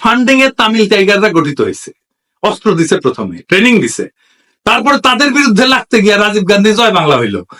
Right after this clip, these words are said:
স্ট্র্যাটেজি দেখেন, তুই ফান্ড করলি যারে, তারে আবার ফাইট করতে সেনা পাঠাস কেন?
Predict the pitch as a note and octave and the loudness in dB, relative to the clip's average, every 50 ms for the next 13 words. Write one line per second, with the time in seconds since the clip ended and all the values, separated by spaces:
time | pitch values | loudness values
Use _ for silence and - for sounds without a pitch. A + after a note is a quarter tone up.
0 | - - _ _ - - - - A3 G#3 G3 A#3+ G3 D#3+ C#3+ - - G2 - - | -20 -20 _ _ -16 -8 -2 0 0 2 2 2 2 2 0 -2 -2 -6 -6 -10
1 | G#2 F2+ F#2+ G2+ _ _ G#3 F#3 - - - D#3 F3+ - - E3 D3 A#2+ A2+ G#2 | -12 -12 -12 -16 _ _ 0 0 0 -4 -4 -4 -2 0 0 0 2 2 0 -2
2 | G2 G#2+ B2 B2+ E3 D3+ D3 C3 G#2+ G2 G2 _ _ _ _ _ - G3 G#3+ A3 | -2 -4 -2 -2 -2 0 0 0 -2 -4 -6 _ _ _ _ _ -2 0 0 2
3 | A3 A#3 A3 G3 - G3+ G#3 G3+ - - G#3+ G3 A3 - - A#3+ A#3+ A#3 - C3 | 2 0 -2 0 -2 -2 -2 0 0 -2 0 0 -2 0 0 0 0 0 0 -2
4 | A#2+ C#3 C#3+ - - - G#2 G2 F2+ | -2 -2 -4 -4 -2 -4 -4 -4 -6